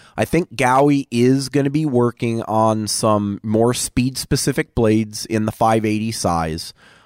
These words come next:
Uh, no word yet on, uh, when we're gonna see those, but I've heard talk of it, so stay tuned. Nonetheless,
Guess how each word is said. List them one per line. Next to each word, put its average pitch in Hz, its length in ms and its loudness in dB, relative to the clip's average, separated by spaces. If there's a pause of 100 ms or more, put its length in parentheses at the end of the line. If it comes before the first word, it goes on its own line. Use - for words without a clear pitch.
(120)
Uh, 95 220 2
no 113 180 4
word 120 380 2
yet 110 340 0
on, 98 560 -2
uh, 92 160 0
when 107 260 0
we're 110 120 -2
gonna 113 180 -2
see 107 240 -2
those, 92 380 -2
but 95 320 0 (260)
I've 104 140 -2
heard 127 260 -2
talk 101 320 -2
of 90 100 -4
it, 95 240 -6
so 92 380 0 (240)
stay 120 320 -2
tuned. 92 420 -8 (640)
Nonetheless, 135 880 0